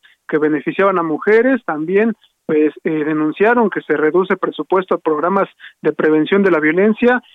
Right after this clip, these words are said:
y, bueno, también, eh, pues, señalaron al presidente López Obrador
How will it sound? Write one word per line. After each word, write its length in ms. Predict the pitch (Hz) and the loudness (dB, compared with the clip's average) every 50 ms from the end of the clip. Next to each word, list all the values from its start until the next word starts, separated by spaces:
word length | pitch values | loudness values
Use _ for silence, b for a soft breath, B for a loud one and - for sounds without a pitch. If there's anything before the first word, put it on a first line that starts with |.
| b b _ - | b b _ -2
y, 260 | 165 180 196 233 254 | 0 2 2 2 2
bueno, 260 | 180 175 170 165 165 | 0 0 0 0 0
también, 420 | - 156 151 160 175 180 190 220 - | -2 -2 0 2 2 2 2 2 0
eh, 140 | 214 165 156 - | -2 -2 -2 -2
pues, 160 | - 147 143 - | -2 -2 -2 0
señalaron 480 | 160 156 151 151 156 165 175 185 185 | 0 0 2 2 2 2 2 2 0
al 80 | 165 151 | -2 -2
presidente 460 | - - 165 - - 170 170 175 185 | -2 -4 -4 0 0 0 0 2 2
López 260 | 170 170 170 - 165 - 165 | 2 2 2 0 -2 0 2
Obrador 400 | 156 151 147 156 180 208 202 | 2 2 4 4 4 2 2